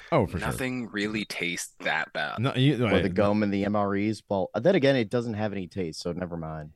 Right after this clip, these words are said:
Speaker 1: You got gum in your M R Es? I don't remember getting gum.
Speaker 3: Yeah.
Speaker 1: I don't remember ever
Speaker 3: Yeah,
Speaker 1: getting gum.
Speaker 3: that, that, that's, that's where, you know, the, you have to eat it, or else, like,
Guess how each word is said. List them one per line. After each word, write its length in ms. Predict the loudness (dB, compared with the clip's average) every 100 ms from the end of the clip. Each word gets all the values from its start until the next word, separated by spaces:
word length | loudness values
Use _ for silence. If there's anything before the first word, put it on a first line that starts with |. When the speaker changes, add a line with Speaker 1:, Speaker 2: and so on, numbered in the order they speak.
| -4
Speaker 1:
You 140 | -2
got 100 | 0
gum 220 | -2 -2
in 80 | -2
your 100 | -4
M 100 | -6
R 100 | -4
Es? 300 | -2 -4 -6 _ _ -14
I 40 |
don't 80 | -8
remember 200 | -4 -2
getting 200 | -2 -4
gum. 260 | -6 -8 -10
Speaker 3:
Yeah. 140 | -12 -8
Speaker 1:
I 140 | -6 -6 _ _ _ -16
don't 100 | -12
remember 200 | -8 -6
ever 120 | -2 4
Speaker 3:
Yeah, 200 | 4 6
Speaker 1:
getting 60 |
gum. 140 | 2 2
Speaker 3:
that, 220 | 0 -2
that, 80 | -4
that's, 360 | -4 -6 -18 -4
that's 320 | -2 -2 -8 -6
where, 240 | -2 0 0
you 200 | 0 0
know, 180 | -2
the, 200 | -2 -2 -4 _ -6
you 120 | 0
have 100 | 0
to 60 | 0
eat 200 | 2 4
it, 140 | 4
or 180 | 2 2
else, 280 | 2 0 -4
like, 160 | -2